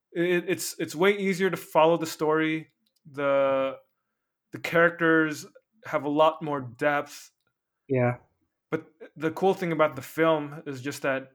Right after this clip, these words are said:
Speaker 1: it's so fluid, you know? Like,
Speaker 2: Yeah.
Speaker 1: everything is just in motion, and because it's still by the same creator of the comic, it doesn't
Speaker 2: It
Speaker 1: really feel like a
Speaker 2: Yeah.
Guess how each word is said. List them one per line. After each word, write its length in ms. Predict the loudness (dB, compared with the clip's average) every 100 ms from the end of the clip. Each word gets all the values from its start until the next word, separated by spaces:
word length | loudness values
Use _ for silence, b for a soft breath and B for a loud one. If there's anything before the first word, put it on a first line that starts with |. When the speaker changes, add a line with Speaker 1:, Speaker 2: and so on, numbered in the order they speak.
| _
Speaker 1:
it's 140 | -14 -6
so 160 | -6
fluid, 580 | -6 -10 -6 -2 -2 -4
you 120 | -8 -8
know? 220 | -6 -6
Like, 160 | -8 -4
Speaker 2:
Yeah. 80 | -4
Speaker 1:
everything 540 | 2 2 2 -2 -12
is 140 | -12 -10
just 220 | -10 -8
in 120 | -8
motion, 440 | -6 -6 -6 -10 -10
and 360 | -8 -8 -8 -12 _ _ _ _ _ _ -14
because 340 | -8 0 0
it's 140 | 0 -10
still 380 | -2 0 0 0
by 260 | 2 2
the 120 | 0
same 340 | -6 -4 -4 -4
creator 580 | -8 -6 -2 0 0 -2
of 320 | -2 -4 -4
the 80 | -8
comic, 460 | -4 -4 -4 -10 -18 _ _ _ _ _ _ _ _ _ _ -8
it 140 | -6
doesn't 240 | -2 0 6
Speaker 2:
It 120 | 6
Speaker 1:
really 220 | 6 -2
feel 340 | -4 -4 -2 0
like 280 | -2 -4 -20 _
a 40 |
Speaker 2:
Yeah. 40 | -20